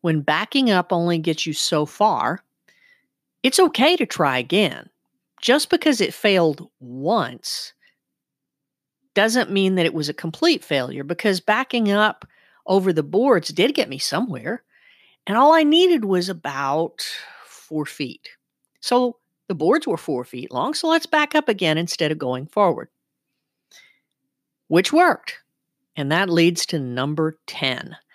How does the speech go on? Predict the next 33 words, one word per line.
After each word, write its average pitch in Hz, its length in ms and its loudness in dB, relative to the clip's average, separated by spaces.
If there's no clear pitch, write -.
Say 269 340 2
thank 226 400 0
you 160 320 0
and 131 220 -16
clean 240 280 -2
up 196 260 0
your 131 260 -8
own 160 600 -2
mess. - 720 -6
So - 120 0
here's 294 200 6
a 254 60 2
bonus. 156 480 -2
Maybe 254 300 0
you're 214 240 0
not 165 380 -4
the 143 80 -10
person 143 480 -10
who's 131 200 -10
stuck - 640 -4
in 131 80 -8
the 123 80 -8
mud. 123 400 -4
Maybe 170 540 -2
you 147 260 -6
care 233 420 -4
about 123 340 -4
somebody 123 500 -4
who's 123 180 -8
stuck - 360 -6
in 117 80 -8
the 120 80 -8
mud. 113 420 -6